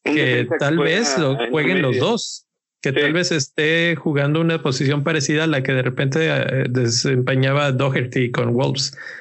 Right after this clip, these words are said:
Speaker 2: ¿sí? Como de medio y hacia adelante con, con algún defensa atrás de él, que en este caso sería Azpi. Y si tiene que regresar, pues tiene ese dote defensivo también. Sería una buena mancuerna, me parece.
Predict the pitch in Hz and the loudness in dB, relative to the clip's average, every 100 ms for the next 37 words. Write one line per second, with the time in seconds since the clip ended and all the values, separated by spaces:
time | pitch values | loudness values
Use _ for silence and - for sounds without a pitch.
0 | - _ - 135 139 175 - _ _ _ | -20 _ -2 0 0 -2 -8 _ _ _
1 | - 143 131 127 123 127 135 143 151 170 | -4 0 2 2 2 2 4 4 2 2
2 | 165 131 113 131 127 147 151 190 214 202 | 2 0 0 0 2 0 0 -2 -2 0
3 | 139 123 120 120 120 120 135 127 127 123 | 0 2 2 2 0 -2 0 2 2 2
4 | 135 139 147 147 135 147 135 139 131 135 | 2 2 0 0 0 0 0 0 0 2
5 | 131 139 139 127 - 131 113 139 131 135 | 0 0 0 -2 0 -2 0 -2 -2 -2
6 | 135 127 120 120 - 196 - - - - | 0 0 0 -2 -2 -2 -4 -18 -20 -20
7 | - - 131 117 139 131 135 139 139 139 | -12 -2 0 2 0 0 0 0 0 0
8 | 127 120 135 135 160 135 131 123 123 123 | 0 0 -2 -2 -2 -2 0 2 0 0
9 | 131 123 123 135 117 123 113 139 127 113 | 0 0 0 0 0 0 0 0 0 0
10 | 123 175 139 127 139 202 262 143 139 135 | 0 0 0 0 2 2 2 2 2 2
11 | 131 120 110 110 139 120 117 117 123 117 | 2 2 0 0 0 0 0 0 0 0
12 | 120 - | -2 -6